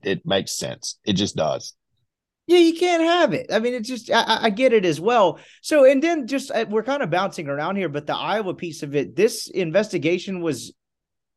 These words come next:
Speaker 2: spawned by Iowa finding out first. Do I have this correctly?
Speaker 1: Oh, wow. I haven't seen that.
Speaker 2: So it said the University of Iowa announced Monday that twenty-six athletes across five sports, well, I went through that,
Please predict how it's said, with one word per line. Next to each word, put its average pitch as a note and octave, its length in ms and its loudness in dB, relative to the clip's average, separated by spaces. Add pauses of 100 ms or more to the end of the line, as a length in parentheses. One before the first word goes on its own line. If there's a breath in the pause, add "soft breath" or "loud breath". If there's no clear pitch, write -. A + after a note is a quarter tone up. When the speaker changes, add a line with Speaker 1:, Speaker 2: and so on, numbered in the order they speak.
(200)
Speaker 2:
spawned F3+ 720 0
by D3 320 2
Iowa G#3 640 -2 (200)
finding A3+ 480 -4
out G#3+ 300 -4
first. A3+ 380 -6 (100)
Do E3 80 0
I D#3 100 2
have F#3+ 180 2
this A3 140 -2
correctly? A#3 540 -6 (500)
Speaker 1:
Oh, A#2+ 200 6
wow. A#2 220 6
I G#2+ 100 6
haven't A#2+ 200 2
seen B2+ 220 0
that. G#2 260 -2 (600)
Speaker 2:
So F3+ 160 -2
it F3 120 0
said A3+ 140 8
the G#3 60 2
University D4 420 0
of F#3+ 60 4
Iowa F#3+ 260 6
announced E3 360 -2
Monday D#3 300 -2
that B2 160 -10
twenty-six G#3 600 -6
athletes C3+ 520 -4
across C3+ 320 -4
five F3 280 2
sports, - 880 -6
well, C#3 160 -4
I C3 40 0
went B2+ 180 -4
through B2+ 140 -4
that, B2+ 400 0